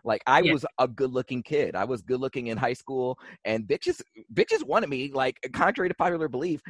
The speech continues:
Speaker 1: bitches wanted me, and the fact that I didn't want them drove them fucking nuts. And so they're like, "Why isn't he trying to, like,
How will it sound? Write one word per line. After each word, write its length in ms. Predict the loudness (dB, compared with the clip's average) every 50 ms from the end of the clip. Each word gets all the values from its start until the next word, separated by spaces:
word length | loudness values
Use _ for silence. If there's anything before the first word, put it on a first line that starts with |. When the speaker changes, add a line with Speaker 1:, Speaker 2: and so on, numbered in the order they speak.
| -14 0 2
Speaker 1:
bitches 260 | 2 2 2 -2 -2
wanted 280 | 0 2 2 2 2
me, 220 | -2 -4 -4 -6 -8 -10 -4 -4
and 120 | 0 2
the 60 | 2 4 6
fact 200 | 6 6 6 4 2
that 140 | 2 4 4
I 60 | 4
didn't 260 | 2 2 -2 -4 -2
want 160 | -2 -2 -2 0 2
them 180 | 2 2 2 -2 -4 0
drove 340 | 2 6 8 8 8 6 2
them 140 | -2 -4 -2 _ 0
fucking 440 | -2 0 0 -2 -2 -2 -2 4
nuts. 420 | 6 6 6 6 2 -4 -10 -14 -16 -18 -20 -20 -20 -16 -6 2 2
And 140 | 2 2 4
so 200 | 4 4 6 6
they're 160 | 4 4 4
like, 160 | 4 2 2 -4 -12 -10 0
"Why 260 | 4 6 8 10 10 8
isn't 180 | 6 6 2
he 100 | -2 0 2
trying 260 | 4 4 6 6 4
to, 80 | 4
like, 200 | 2 2 0 0